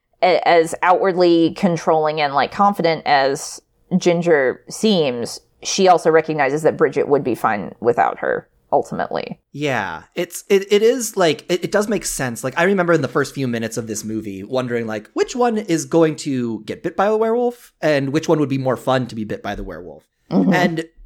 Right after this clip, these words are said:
Speaker 2: turning the sister who is, like, actively menacingly controlling her sister, like,
Speaker 1: Mm-hmm.
Speaker 2: oh yeah, that makes all the sense in the world that she would become the villain if it is about this desire to cling to them.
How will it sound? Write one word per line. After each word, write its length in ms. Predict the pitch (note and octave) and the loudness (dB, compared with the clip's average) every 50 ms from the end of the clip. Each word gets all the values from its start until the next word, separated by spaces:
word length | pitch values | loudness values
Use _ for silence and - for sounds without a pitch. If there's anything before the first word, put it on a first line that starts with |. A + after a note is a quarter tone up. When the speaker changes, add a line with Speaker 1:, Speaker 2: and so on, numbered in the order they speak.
| - | -10
Speaker 2:
turning 360 | - - A#3+ A#3+ B3+ B3+ B3 A#3+ | -2 2 2 4 4 4 2 4
the 80 | G#3+ F#3 | 2 2
sister 420 | - - F#3 - - - D#3 C#3+ | 2 0 -2 -2 0 -2 -2 0
who 180 | B2+ D#3 C#3+ C3+ | 0 0 0 0
is, 140 | B2+ A#2 C3 | 0 -2 -2
like, 320 | A#2+ A#2 A2+ A2 - _ _ - | -4 -4 -4 -6 -10 _ _ -4
actively 1000 | C#3+ D3 D3+ - - - D#3+ D3 A#2+ B2 C#3+ C#3+ C#3 C3+ C3+ C3 B2+ B2+ C3 _ _ _ _ _ _ - B2+ | -2 0 0 -2 -4 -6 -6 -6 -4 -4 -2 -2 0 0 0 -2 -2 -4 -6 _ _ _ _ _ _ -14 -10
menacingly 920 | C3 D#3+ C#3+ C3+ D3 C3 D#3+ A#3 - A2+ - D#3 C#3+ C3+ B2+ B2+ B2 A#2+ | -10 -8 -4 -2 -2 0 2 0 0 0 -4 -6 -4 -4 -4 -4 -4 -4
controlling 920 | A#2 - D3 C3+ B2+ - - - D3 C3+ C3 C3 C3 C3+ C3 C3+ C#3 C#3+ D3+ _ _ _ | -4 -4 -6 -6 -4 -6 -6 -2 0 0 2 4 2 2 2 0 -2 -6 -8 _ _ _
her 200 | - - - B2+ | -14 -8 -6 -6
sister, 580 | A#2 - - A#2 A#2+ - - E3 D#3 D#3 D#3+ D#3 | -6 -6 -8 -8 -8 -6 -4 -2 0 0 0 2
like, 240 | C3 C3 A#2+ A2+ - | 2 0 0 0 2
Speaker 1:
Mm-hmm. 200 | E3+ G3 G3 E3 | 4 4 4 4
Speaker 2:
oh 60 | G#3 | 4
yeah, 160 | F#3+ E3 A#2+ A2+ | 2 2 0 -2
that 80 | B2 | -4
makes 160 | A#2+ B2+ - | -6 -4 -2
all 80 | C#3+ B2 | 0 0
the 60 | A#2+ | 0
sense 220 | A2 - B2+ G#2+ G#2+ | 0 -4 -6 -6 -4
in 60 | C3 | -4
the 60 | C3 | 0
world 220 | C#3+ C#3 G#2+ F#2 G#2+ | 0 0 0 0 -4
that 80 | A2 | -6
she 160 | - - C#3 B2+ | -6 -4 -4 -4
would 100 | A#2 A2 | -4 -6
become 240 | A2 - A2 G#2 G2 | -8 -8 -8 -10 -10
the 60 | G2 | -12
villain 320 | F#2+ G2 D#2+ C2 D2 - _ - | -14 -16 -18 -18 -20 -16 _ -4
if 180 | F#3+ F#3 - | -4 -2 -2
it 80 | D#3 C#3+ | -2 -2
is 180 | C#3 B2 A2 | -2 -2 -4
about 420 | B2+ A#2 - B2+ A#2 G#2+ G#2 G#2 - | -6 -6 -4 -2 -2 -2 -4 -8 -10
this 400 | A#2 G#2+ G#2+ G#2 - - - - _ _ _ - | -12 -10 -10 -10 -10 -12 -12 -14 _ _ _ -6
desire 420 | B2+ B2+ A2+ C3 B2+ C3 C3 B2+ | -4 -2 0 2 2 4 2 2
to 520 | B2 - - D3 C3 A#2+ A#2 A#2 A#2 A#2 _ _ _ _ _ _ _ _ _ | 0 -2 -4 -2 -2 0 0 0 -2 -4 _ _ _ _ _ _ _ _ _
cling 300 | - - F#3 F3 F3 E3 | -10 -4 -4 -2 -2 -4
to 140 | E3 - C3 | -4 -6 -8
them. 260 | G2+ F#2+ D2+ - - | -8 -8 -12 -16 -20